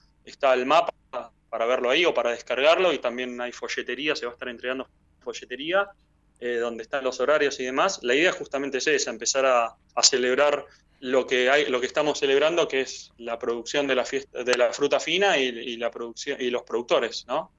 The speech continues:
Así que, nada, esa búsqueda de identidad es que queremos que, que quienes nos visitan y también los vecinos y vecinas de la, de las localidades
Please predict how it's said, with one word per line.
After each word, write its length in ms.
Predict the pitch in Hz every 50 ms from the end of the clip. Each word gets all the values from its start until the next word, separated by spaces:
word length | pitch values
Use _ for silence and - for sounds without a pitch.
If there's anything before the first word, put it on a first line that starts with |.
| _ _ _
Así 260 | - 120 - - 135 127
que, 460 | - 131 127 123 117 113 113 110 -
nada, 300 | - 143 127 120 113 - _ _ _ _ _
esa 240 | - 156 - - 151
búsqueda 300 | 160 170 165 - 170 165
de 140 | 160 156 151
identidad 400 | 151 147 143 143 151 170 196 196
es 40 | -
que 140 | - 156 -
queremos 340 | - 139 147 151 147 -
que, 320 | - - 131 120 113 110 - _ _ _ _ _ _ _
que 120 | - 113
quienes 260 | - 147 135 135 135
nos 140 | 139 135 135
visitan 440 | 143 143 - 226 214 196 175 156 156
y 60 | -
también 260 | - 123 131 143 147
los 120 | 143 135 135
vecinos 320 | 127 - 151 147 147 135
y 60 | 131
vecinas 340 | 123 120 120 143 147 143 135
de 80 | 131 127
la, 360 | 120 113 120 120 117 117 117
de 120 | 117 123
las 140 | 120 117 117
localidades 800 | 123 117 113 131 123 117 123 131 139 147 143 135 135 - -